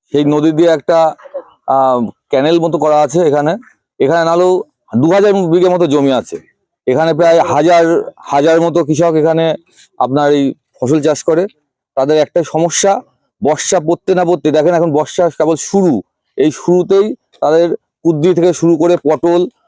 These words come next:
পাট, ধান সব জলের তলায়, পাশেই রয়েছে সব জমি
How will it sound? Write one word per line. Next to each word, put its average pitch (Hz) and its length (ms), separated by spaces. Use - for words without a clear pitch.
পাট, 151 300
ধান 151 420
সব 165 260
জলের 139 180
তলায়, 120 220
পাশেই 156 480
রয়েছে 139 280
সব 151 180
জমি 151 280